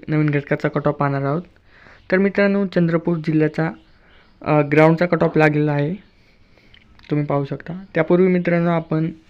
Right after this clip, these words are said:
चंद्रपूर जिल्ह्याला जागा किती होत्या आणि कास्ट वाईज ज्या कशा प्रकारे होत्या ते पाहूयात. तर इथे तुम्ही पाहू शकता,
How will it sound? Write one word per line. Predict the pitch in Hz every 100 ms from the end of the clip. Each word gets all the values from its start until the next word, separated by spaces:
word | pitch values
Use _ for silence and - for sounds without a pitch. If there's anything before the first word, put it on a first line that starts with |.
| _ -
चंद्रपूर | 156 151 156 156
जिल्ह्याला | 151 147 147 147 165 - - - - - _ -
जागा | 147 151 151
किती | 170 185 180
होत्या | 160 160 160
आणि | 156
कास्ट | 156 165 160 -
वाईज | 165 156
ज्या | 156 156
कशा | 160 156
प्रकारे | 156 - 156 147 147 220 -
होत्या | 143 139 147 147
ते | - 139
पाहूयात. | 139 135 156 - _ _ _ _ _ _ _ _ _ _ _ _ _ _ _ _ _ _ _ _ - -
तर | 170
इथे | 170 170
तुम्ही | 165 160
पाहू | 156
शकता, | 151 147 -